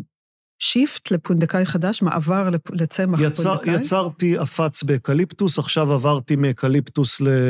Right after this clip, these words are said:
Speaker 2: ל-, בבוגונביליה.
Speaker 1: אה,
Speaker 2: הנה, הנה אני מין חדש של,
Speaker 1: אה,
Speaker 2: אה,
Speaker 1: כן,
Speaker 2: חרק.
Speaker 1: אה, כן, אם כי, אה, כמו שאתה, הדוגמה שאתה נתת, זה בטח לא יקרה. אה, בוא נגיד, תקפתי, אה, אה,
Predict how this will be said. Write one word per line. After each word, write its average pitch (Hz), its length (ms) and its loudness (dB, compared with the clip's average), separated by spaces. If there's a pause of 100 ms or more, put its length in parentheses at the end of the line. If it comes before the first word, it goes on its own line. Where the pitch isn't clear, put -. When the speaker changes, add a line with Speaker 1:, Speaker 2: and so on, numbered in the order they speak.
(160)
Speaker 2:
ל-, 123 440 4
בבוגונביליה. 131 1400 0 (720)
Speaker 1:
אה, 214 60 0 (160)
Speaker 2:
הנה, 202 180 2
הנה 196 320 2
אני 175 140 2
מין 165 220 2
חדש 143 460 0
של, 135 320 2
Speaker 1:
אה, 131 40 2
Speaker 2:
אה, 127 300 0
Speaker 1:
כן, 240 200 2
Speaker 2:
חרק. 110 380 0 (160)
Speaker 1:
אה, 196 340 0
כן, 240 280 2 (120)
אם 220 260 6
כי, 208 520 4
אה, 180 680 4 (340)
כמו 196 180 0
שאתה, 190 580 0
הדוגמה 185 400 2
שאתה 196 260 0
נתת, 190 400 0
זה 175 160 2
בטח 175 340 0
לא 175 160 4
יקרה. 202 340 0 (240)
אה, 185 440 2
בוא 196 120 0
נגיד, 202 440 2 (580)
תקפתי, 190 800 0
אה, 180 680 2
אה, 175 580 0